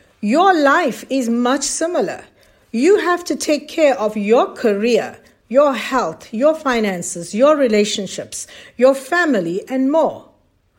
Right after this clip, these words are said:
Are you taking you to a level of success every day? Are these departments well managed? We often tend to overfocus on some and neglect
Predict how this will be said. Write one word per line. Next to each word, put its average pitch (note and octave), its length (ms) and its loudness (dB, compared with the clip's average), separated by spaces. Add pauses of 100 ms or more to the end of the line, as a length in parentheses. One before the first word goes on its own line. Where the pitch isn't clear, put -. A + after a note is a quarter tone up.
(340)
Are G3 120 0
you G3+ 260 0
taking D#4 560 -2
you A3 360 0
to C4 280 2
a G3+ 80 0
level A#3 400 2
of A3 160 -2
success C4 640 -2
every C#4 280 0
day? C#4 380 0 (340)
Are G#3+ 120 0
these A3+ 260 -2
departments C#4+ 800 -2
well A3 320 2
managed? C4+ 640 0 (800)
We D4 220 0
often G4 400 2
tend C4 280 4
to B3 120 0
overfocus A3 840 0
on E3+ 100 -12
some F3+ 600 -4 (120)
and F3 200 -8
neglect F#3 460 -6